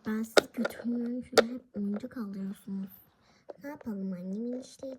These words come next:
çok seviyoruz. Zaten biz minişiz ya, unuttunuz mu sizler? Hayır anne, unutmadık. Tabii insancılız biz.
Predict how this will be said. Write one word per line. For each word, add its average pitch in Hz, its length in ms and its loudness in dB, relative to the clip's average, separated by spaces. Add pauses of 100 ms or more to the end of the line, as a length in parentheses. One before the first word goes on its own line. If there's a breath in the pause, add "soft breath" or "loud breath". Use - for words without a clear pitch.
çok - 200 -14
seviyoruz. 160 720 -6 (1000)
Zaten 220 300 2
biz 240 200 -4
minişiz 220 640 4
ya, 208 60 0
unuttunuz 208 640 -2
mu 165 180 -6
sizler? - 680 -20 (1000 loud breath)
Hayır 233 460 0
anne, 190 300 -4
unutmadık. - 760 -2
Tabii - 260 -2 (100)
insancılız 214 880 2
biz. - 200 -8